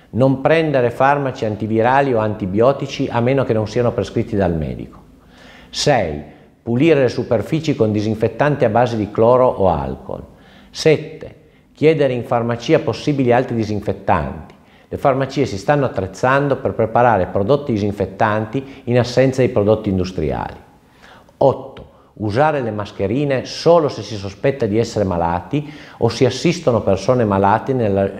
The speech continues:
loro vita quotidiana. Nove, mascherine disinfettanti sono finite in molte zone, ma si sta cercando di ricostruire le scorte. Dieci,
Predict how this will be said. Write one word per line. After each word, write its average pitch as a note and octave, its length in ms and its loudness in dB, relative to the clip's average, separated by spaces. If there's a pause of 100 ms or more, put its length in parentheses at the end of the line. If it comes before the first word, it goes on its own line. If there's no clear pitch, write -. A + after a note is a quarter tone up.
loro G#2+ 360 4
vita G2+ 280 0
quotidiana. C#2 720 -8 (920)
Nove, A#2+ 460 2 (320)
mascherine B2+ 600 2
disinfettanti A#2+ 1040 -2
sono B2+ 180 -2
finite B2+ 380 0
in A2+ 80 2
molte A#2 360 2
zone, D2+ 460 2
ma F2+ 120 -4
si A2 120 -4
sta C#3+ 160 2
cercando C3+ 360 0
di B2 140 2
ricostruire G#2 440 -2
le F2 100 0
scorte. A1+ 600 -12 (680)
Dieci, B2 680 0